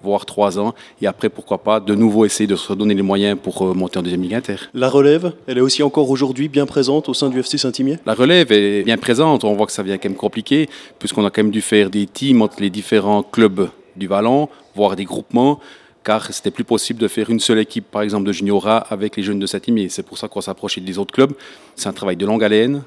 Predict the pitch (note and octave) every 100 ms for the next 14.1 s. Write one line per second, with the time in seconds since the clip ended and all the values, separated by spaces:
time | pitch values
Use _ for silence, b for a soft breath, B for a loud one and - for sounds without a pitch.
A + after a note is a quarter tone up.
0 | - - - F#2+ A#2 - G#2+ G#2+ G#2+ B2
1 | B B B B - - B2 A#2+ - A2+
2 | A2+ A#2 G#2+ A#2+ A#2+ B2 G#2 G2 F#2+ F#2
3 | - A2+ A2 A2 G#2+ C3 C3 C3 A#2 A#2+
4 | B2 A2 F#2+ G#2+ A2 - G#2 F#2+ A2 G#2
5 | G2+ F#2+ A#2+ B2 A2+ G2 - G2+ G#2+ -
6 | G#2 G2 G#2 - G#2+ - G2+ A2+ A2+ B
7 | B B - G2 - G2+ - G2+ G#2 G#2
8 | - F#2+ - G2 G2 F2+ G2+ G2+ G2+ -
9 | F#2+ F#2+ F#2+ E2 - - - B2+ C3 B2+
10 | - C#3 C#3+ C3 B2+ E3 - B2+ B2+ B2
11 | A2 - C3 C#3 B2+ C#3 D3+ - B2+ B2+
12 | - D#3 D#3+ B2+ - C3 C3+ C#3+ C3 B2+
13 | C#3 G3 C3+ B2 C3+ C#3+ D3+ B2+ B2+ C3